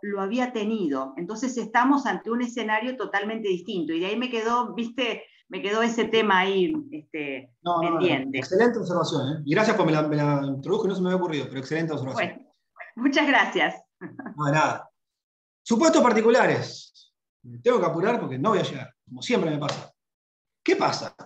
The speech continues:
Speaker 2: ¿Por qué les traje a colación esto? Porque estamos en parte demandada. Ustedes saben que la transmisión del dominio de un rodado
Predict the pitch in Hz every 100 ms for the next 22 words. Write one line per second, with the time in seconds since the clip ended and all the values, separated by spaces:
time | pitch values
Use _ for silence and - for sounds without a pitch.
0 | - _ _ _ _ _ 156 277 311 254
1 | 220 170 160 - 170 131 - - - 127
2 | 233 226 190 202 202 180 160 202 185 123
3 | - - _ _ _ _ _ _ _ _
4 | _ _ _ - 214 427 403 - - 240
5 | 214 180 180 151 147 151 175 - 320 311
6 | 180 165 156 135 131 165 - _ _ 131
7 | 143 143 143 175 147 135 - 147 175 -